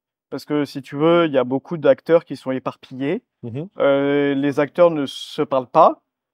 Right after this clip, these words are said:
Speaker 1: Et dans les situations qu'on a à traiter, en réalité, il faut mettre en musique plusieurs compétences. Euh,
Speaker 2: Juri-,
Speaker 1: voilà.
Speaker 2: juridique, euh, techno-, technique.
Speaker 1: Cyber, la communication. Parce que, bah, comment je gère, euh, si j'ai une crise,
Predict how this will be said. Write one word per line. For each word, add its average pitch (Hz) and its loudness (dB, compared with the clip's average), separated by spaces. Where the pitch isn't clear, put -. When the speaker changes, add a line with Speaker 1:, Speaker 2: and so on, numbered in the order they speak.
Speaker 1:
Et 151 -2
dans 170 -4
les 143 -4
situations 147 -8
qu'on 151 -8
a 131 0
à 127 0
traiter, 170 -6
en 135 4
réalité, 147 0
il 202 -6
faut 160 -6
mettre 151 -4
en 143 -8
musique 147 -10
plusieurs 175 0
compétences. 151 -6
Euh, 143 0
Speaker 2:
Juri-, 113 -4
Speaker 1:
voilà. 135 -6
Speaker 2:
juridique, 143 -6
euh, 113 -2
techno-, 123 -6
technique. 147 -4
Speaker 1:
Cyber, 165 4
la 143 0
communication. 175 -2
Parce 151 -4
que, 160 -2
bah, 151 2
comment 180 0
je 160 -4
gère, 160 4
euh, 135 -6
si 147 -10
j'ai 135 -8
une 143 -6
crise, 165 -10